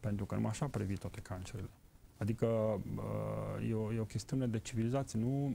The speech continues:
merg numai când mă doare stomacul sau merg numai când mă doare inima, că atunci poate să fie prea târziu.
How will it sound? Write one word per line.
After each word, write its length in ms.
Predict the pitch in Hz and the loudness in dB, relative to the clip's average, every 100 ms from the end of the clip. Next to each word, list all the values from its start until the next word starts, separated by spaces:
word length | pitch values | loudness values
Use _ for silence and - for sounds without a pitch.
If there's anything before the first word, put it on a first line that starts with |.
| 113 | 2
merg 260 | 120 127 120 | 2 2 2
numai 260 | 123 123 120 | 2 2 2
când 160 | 123 | 2
mă 60 | 110 | 2
doare 220 | 110 120 | 2 0
stomacul 680 | 110 104 101 117 123 139 143 - - - | -2 0 0 0 0 -2 -2 -6 -20 -12
sau 200 | - 113 | -2 2
merg 180 | 113 117 | 4 4
numai 160 | 120 113 | 2 2
când 120 | 117 | 2
mă 60 | 110 | 4
doare 240 | 107 107 | 4 4
inima, 200 | 110 104 | 4 4
că 80 | 101 | 2
atunci 240 | 131 127 131 - - - - | 0 0 -2 -6 -20 -20 -14
poate 200 | - 104 | -2 0
să 120 | - | 0
fie 180 | 139 131 | 0 0
prea 160 | - 120 | 0 -2
târziu. 460 | - 135 156 120 | 0 0 0 -2